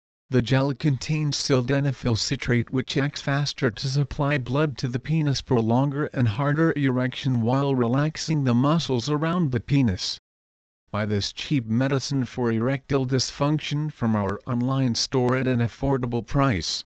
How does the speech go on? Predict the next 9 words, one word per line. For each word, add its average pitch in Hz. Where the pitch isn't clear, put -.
If 127
you 123
are 113
using 110
sildenafil 127
citrate, 123
any 131
generic 139
Viagra 127